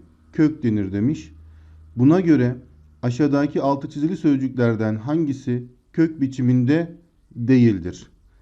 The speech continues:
Bakalım. Şiir demiş. Arkadaşlar daha küçük parçaya ayrılamaz.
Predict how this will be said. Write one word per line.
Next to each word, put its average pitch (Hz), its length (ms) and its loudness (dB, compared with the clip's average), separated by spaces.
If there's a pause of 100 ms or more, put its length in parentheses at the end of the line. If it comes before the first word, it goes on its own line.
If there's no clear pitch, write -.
(380)
Bakalım. 151 440 0 (500)
Şiir 175 500 -2
demiş. 135 400 0 (300)
Arkadaşlar 143 680 -2
daha 156 220 0
küçük 156 280 -8
parçaya 131 420 0
ayrılamaz. 147 680 0